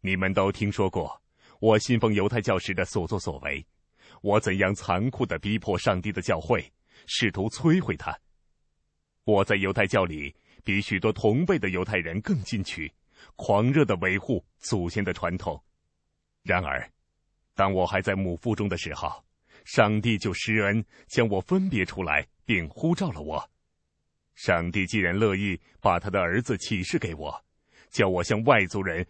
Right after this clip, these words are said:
传扬他的福音，我就没有跟任何人商量，也没有上耶路撒冷去见那些比我先做使徒的人，而是立刻去了阿拉伯，然后回到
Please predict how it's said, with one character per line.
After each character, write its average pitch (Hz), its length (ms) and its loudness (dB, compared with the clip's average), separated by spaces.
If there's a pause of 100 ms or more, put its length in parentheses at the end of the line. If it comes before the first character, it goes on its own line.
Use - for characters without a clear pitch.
(120)
传 95 320 0
扬 92 160 0
他 90 140 -6
的 87 100 -4
福 85 220 -10
音， 104 200 -2 (540)
我 120 100 2
就 135 160 4
没 110 220 4
有 90 160 0
跟 139 240 2
任 196 260 2
何 107 160 -4
人 85 160 -2
商 90 220 -2
量， 73 240 -8 (520)
也 90 220 0
没 92 180 0
有 90 100 2
上 92 180 -2
耶 92 140 0
路 90 100 -4
撒 98 220 0
冷 78 260 -4 (260)
去 - 160 -2
见 101 160 0
那 87 140 -2
些 92 320 -4 (160)
比 104 160 0
我 90 220 -2
先 180 340 -2
做 170 160 0
使 - 180 -6
徒 90 140 -8
的 80 100 -6
人， 71 240 -8 (460)
而 98 120 2
是 - 180 -2 (140)
立 135 280 0
刻 110 180 -2
去 95 160 -4
了 80 100 -4
阿 90 160 -4
拉 92 120 -4
伯， 76 320 -10 (440)
然 82 240 0
后 78 320 -6 (240)
回 90 260 -2
到 85 260 0